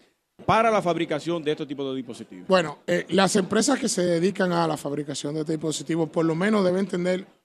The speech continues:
Speaker 2: dos estándares de calidad que son el, el iso nueve mil uno y el iso catorce mil uno, que son de la Organización Internacional de Normalización. Para que la persona me entienda, esta, esta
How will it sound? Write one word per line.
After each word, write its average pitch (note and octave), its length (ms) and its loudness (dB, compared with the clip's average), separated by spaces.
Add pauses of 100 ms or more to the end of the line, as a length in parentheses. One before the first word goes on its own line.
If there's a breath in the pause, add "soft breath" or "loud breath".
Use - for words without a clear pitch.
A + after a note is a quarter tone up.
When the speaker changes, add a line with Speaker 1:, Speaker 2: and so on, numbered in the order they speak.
(200)
Speaker 2:
dos F3 160 -2
estándares F#3+ 440 0
de F3 40 -2
calidad E3 380 2
que D#3 100 -6
son E3 300 0
el, D#3 260 -2
el D#3 180 -2
iso G#3+ 240 0
nueve E3+ 240 2
mil F#3 200 0
uno A3+ 320 4
y E3+ 120 -2
el D3 120 0
iso F3+ 460 2
catorce D3+ 400 -4
mil F#3 400 -2 (100)
uno, D#3 380 0 (580)
que D#3+ 360 0
son F#3+ 260 0
de F#3 80 4
la F3+ 140 4
Organización E3 500 -2
Internacional E3 680 -4
de D#3 140 -2
Normalización. D#3 920 -4 (460)
Para D#3 240 -4
que D#3 300 0
la D#3+ 100 2
persona F3 300 0
me G3 60 2
entienda, F3 320 0 (200)
esta, A3 480 2
esta F#3 720 0